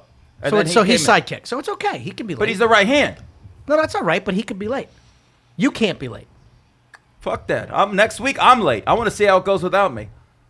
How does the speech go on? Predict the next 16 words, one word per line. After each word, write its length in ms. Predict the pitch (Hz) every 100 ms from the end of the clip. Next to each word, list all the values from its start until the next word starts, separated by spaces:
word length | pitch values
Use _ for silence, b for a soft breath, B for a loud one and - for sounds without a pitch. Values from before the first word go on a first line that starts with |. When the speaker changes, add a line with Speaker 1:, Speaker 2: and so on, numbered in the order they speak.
| - - -
Speaker 1:
I 160 | 208
always 180 | 262 190
wanted 200 | 208 202
to 100 | 170
do 100 | 190
a 40 | 170
show 340 | - 208 190
without 480 | 170 151 180 196 147
me, 260 | 135 123 123 _ _
and 140 | 139 143
I'm 200 | 180 190
just 180 | 175 -
sitting 260 | 202 180 170
in 100 | 151
the, 140 | 147
uh, 200 | 143 135